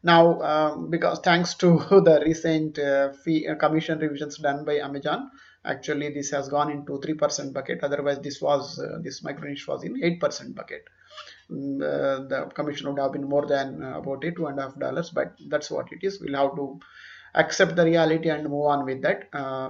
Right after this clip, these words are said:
this, so this is the first dollar. So I'm not looking at the how much we made and how many products we sold, but r-, really excited to see that the first sale happened within just four weeks of time after launching a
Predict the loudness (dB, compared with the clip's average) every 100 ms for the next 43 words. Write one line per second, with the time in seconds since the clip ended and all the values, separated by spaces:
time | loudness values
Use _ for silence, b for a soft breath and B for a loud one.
0 | -10 -16 -18 -20 -20 B B B B 2
1 | 6 6 4 -6 -8 -4 0 0 4 4
2 | 6 6 6 4 -2 -18 -8 4 4 6
3 | 2 2 -2 0 0 0 0 2 0 0
4 | -4 -2 0 2 2 2 0 -2 -2 -6
5 | -6 -4 -2 -2 -4 -2 -2 -2 -6 -10
6 | -6 -6 -4 -4 -6 -8 -16 -14 -20 -12
7 | -10 -10 -12 -14 -6 0 2 0 -2 -4
8 | 0 0 2 0 -2 -12 -8 -4 -2 -2
9 | -4 -14 -12 -6 -6 -6 -6 -6 -8 -10
10 | -10 -8 -6 -6 -4 -4 -4 0 2 0
11 | -6 -4 -4 -4 -8 -8 -12 -10 -10 -10
12 | -10 -8 -8